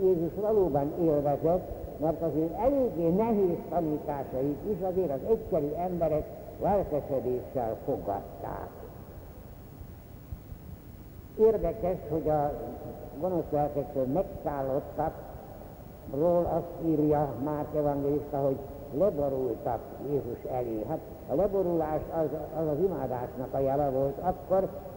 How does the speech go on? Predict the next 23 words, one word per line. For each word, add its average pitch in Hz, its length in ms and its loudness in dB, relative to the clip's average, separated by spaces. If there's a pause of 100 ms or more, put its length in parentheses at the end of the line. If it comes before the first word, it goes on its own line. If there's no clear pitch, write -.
(160)
tehát 165 200 0
úgy 220 120 0
látszik, 170 360 0
a 156 100 4
gonosz 180 360 2
lelkek 160 380 2 (200)
valamit 208 840 2
már 180 200 -2 (100)
sejtettek 180 840 0 (640)
a, 156 60 2 (1000)
azokban 135 380 0
a 135 80 -2
betegekben, 139 680 0
a 135 80 -2
gonosz 143 340 0
lelkekből 135 520 0
megszállottakban, 160 1160 0 (380)
sejtettek 190 720 0
Jézusról, 165 580 0
szóval, 170 160 2
hogy 143 120 2
az 147 100 0 (140)
Isten 160 320 -2